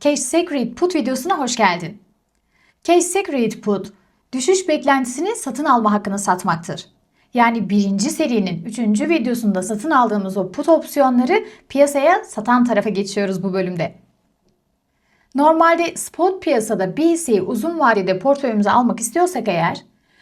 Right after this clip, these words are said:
teknik analizde belli alım yerlerini hedef fiyat olarak belirleriz. Eğer hisse o belirlediğimiz hedef fiyatlara yani alım yerlerine düşerse diyerek limit emirler gireriz.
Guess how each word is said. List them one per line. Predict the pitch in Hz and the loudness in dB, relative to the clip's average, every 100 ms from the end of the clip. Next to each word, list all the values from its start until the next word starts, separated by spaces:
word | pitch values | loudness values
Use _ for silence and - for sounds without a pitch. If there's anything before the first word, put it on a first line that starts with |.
| _ | _
teknik | - 294 359 381 | -6 -4 -2 0
analizde | 311 220 208 185 180 180 | 0 2 0 -2 -4 -2
belli | 226 233 277 | -2 0 0
alım | 349 254 214 | 0 0 0
yerlerini | 208 247 294 302 277 285 415 - | 2 2 2 0 -2 -2 -4 -6
hedef | - 285 311 | -4 0 0
fiyat | 269 220 | 0 0
olarak | 214 196 175 | 2 0 0
belirleriz. | 190 180 170 165 165 - _ _ _ _ _ _ _ _ _ _ _ _ - | -2 -2 -4 -4 -8 -12 _ _ _ _ _ _ _ _ _ _ _ _ 2
Eğer | 285 311 | 4 6
hisse | 285 262 277 - 214 - | 2 -2 -2 0 -2 0
o | 240 | -2
belirlediğimiz | 226 226 233 226 277 302 - - - | -2 -2 -2 -2 0 0 -2 -6 -4
hedef | 220 277 | 0 0
fiyatlara | 254 185 180 170 | 2 2 2 -2
yani | 175 220 208 | 0 0 0
alım | 226 262 | -2 0
yerlerine | 320 220 196 175 170 185 | 2 2 0 -4 -6 -6
düşerse | 190 247 285 320 247 180 | 0 4 4 2 -2 -2
diyerek | 226 302 262 277 381 - _ | 0 2 4 2 -2 -12 _
limit | 339 370 311 | -4 -2 0
emirler | 190 185 165 | 0 0 0
gireriz. | 165 160 165 - | -2 -8 -10 -14